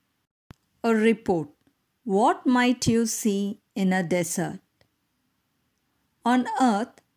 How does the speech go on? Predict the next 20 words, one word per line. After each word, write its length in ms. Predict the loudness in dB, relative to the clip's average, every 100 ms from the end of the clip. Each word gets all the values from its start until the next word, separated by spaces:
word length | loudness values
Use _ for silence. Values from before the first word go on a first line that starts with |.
| _ _
more 300 | 2 2 2 0
than 380 | 0 0 0
one-seventh 800 | 0 0 -2 -4 -2 0 2 2
of 180 | 0 -4
the 100 | -2
land 500 | -2 0 -2 -2 -6 -10 -2
is 400 | -2 -2 -6 -6
desert. 800 | -2 -2 -2 -4 -6 -12 -20 -20 -20 _ _ -20 _ _ _ _ _ _ _ _ _ _
A 60 | -4
desert 680 | 0 0 0 -2 -2 -6 -16 _ _ -6
is 160 | 0
an 180 | 0 0 0
area 640 | 0 2 2 0 -4 -8 _ -4
that 220 | -2 0
has 240 | -2 -2
little 340 | -2 0 0 2
rain 460 | 0 0 0 -2 -6
throughout 540 | -4 0 2 0 -2 0
the 80 | 0
year. 340 | 2 -2